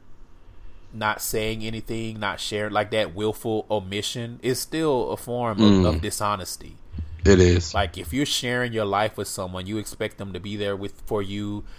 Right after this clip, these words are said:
Speaker 1: through the thick and thin, but you're not telling them that you have a hundred thousand dollars in debt, or that you have a gambling problem, or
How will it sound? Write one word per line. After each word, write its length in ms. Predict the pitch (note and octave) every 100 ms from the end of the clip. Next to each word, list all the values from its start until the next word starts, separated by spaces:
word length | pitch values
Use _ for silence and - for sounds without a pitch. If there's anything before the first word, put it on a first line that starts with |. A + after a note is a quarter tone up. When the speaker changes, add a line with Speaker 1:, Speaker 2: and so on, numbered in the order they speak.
| - - - - -
Speaker 1:
through 120 | A2
the 80 | G2+
thick 320 | - C3 B2
and 180 | G2 -
thin, 340 | B2 A#2 G2
but 160 | F#2 -
you're 100 | A2+
not 260 | A2 G2
telling 320 | - A#2 G#2+ G#2+
them 400 | G#2 G2 F#2 - - - -
that 160 | - G2+
you 60 | A2
have 540 | G#2 G2+ G2 F#2+ F2+ F#2
a 60 |
hundred 280 | A2 A2 A2
thousand 280 | G#2 F#2+ G2
dollars 320 | G2 G2 F#2
in 100 | F#2+
debt, 320 | F#2 G#2 D#2 -
or 100 | F2+
that 180 | F2+
you 60 | A2
have 140 | G2 E2+
a 40 |
gambling 460 | D#2+ G#2+ G2+ F2+ E2+
problem, 500 | G2 E2 D#2+ D#2 D#2
or 460 | F2+ E2 E2 D#2+